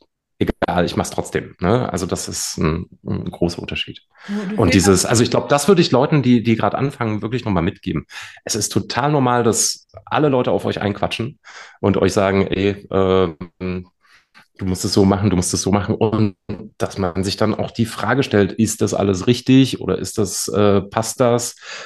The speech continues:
Speaker 1: Oder sollte ich doch irgendwie fünf Grad nach links oder rechts abbiegen? Also auch ich hatte das ja lustigerweise jetzt, als wir zusammen in dem, in diesem Online-Coaching gestartet bin, also ich kenn das schon, ne? Das ist jetzt mein, mein,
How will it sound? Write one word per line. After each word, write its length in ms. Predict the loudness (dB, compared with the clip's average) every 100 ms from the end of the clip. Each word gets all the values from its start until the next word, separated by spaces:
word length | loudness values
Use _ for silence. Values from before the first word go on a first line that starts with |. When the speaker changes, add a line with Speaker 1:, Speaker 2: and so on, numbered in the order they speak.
| -6
Speaker 1:
Oder 160 | 0 2
sollte 180 | 2 0
ich 80 | -4
doch 160 | -2
irgendwie 200 | 0 -2
fünf 160 | -4 -6
Grad 180 | -6 -4
nach 140 | -6
links 160 | -6 -2
oder 160 | -2
rechts 200 | -2 -4
abbiegen? 280 | -6 -2 -2 -4 -20 -4
Also 160 | 0 0
auch 160 | 0 -2
ich 160 | 0
hatte 140 | 2 2
das 160 | 2
ja 240 | 0 -2 -4 _ _
lustigerweise 500 | -8 -6 0 2 2 0
jetzt, 240 | -6 -10 -10 -6
als 240 | -4 0
wir 80 | 0
zusammen 300 | 2 2 4
in 100 | 4
dem, 260 | 2 2 0
in 60 |
diesem 340 | -4 -6 -6 -6
Online-Coaching 800 | -2 2 2 0 -2 0 0 2 0
gestartet 600 | -2 -6 -8 -8 -6 -2
bin, 260 | -2 -2 _ _ _ -20 -20 _ -20 -20 _ _ -10
also 160 | -10 -8
ich 180 | -8 0
kenn 200 | 6 6
das 160 | 6
schon, 300 | 2 2 2
ne? 160 | 2 2
Das 160 | 0
ist 120 | 0 -4
jetzt 160 | 0
mein, 260 | 2 2 0
mein, 380 | 0 0 0